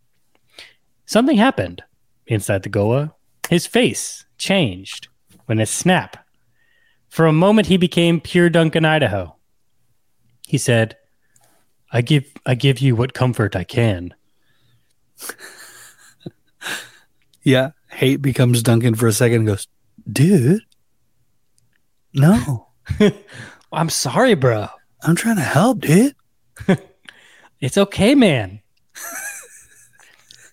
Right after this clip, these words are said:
Speaker 1: Paul wondered what had happened. Was it a momentary spasm?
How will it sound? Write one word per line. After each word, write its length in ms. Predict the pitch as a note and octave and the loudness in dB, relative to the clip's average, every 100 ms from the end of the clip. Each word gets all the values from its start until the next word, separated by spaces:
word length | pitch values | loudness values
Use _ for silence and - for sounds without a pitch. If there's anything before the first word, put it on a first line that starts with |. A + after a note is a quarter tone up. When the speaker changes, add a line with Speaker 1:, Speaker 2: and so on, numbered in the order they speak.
| - | -4
Speaker 1:
Paul 200 | - G#3+ | 2 4
wondered 240 | F3+ F3+ D3 | 4 4 2
what 80 | C#3 | 2
had 80 | |
happened. 460 | A2+ C3 B2+ F#2+ F#2 - | 0 -2 -4 -8 -8 -2
Was 160 | C3+ | 0
it 60 | C3 | 2
a 60 | A#2 | 0
momentary 580 | A2 B2 E3 D3 C#3+ A#2 | 0 2 2 2 0 -2
spasm? 680 | - - C3+ F3 C4 B3 | -4 0 0 0 -2 -4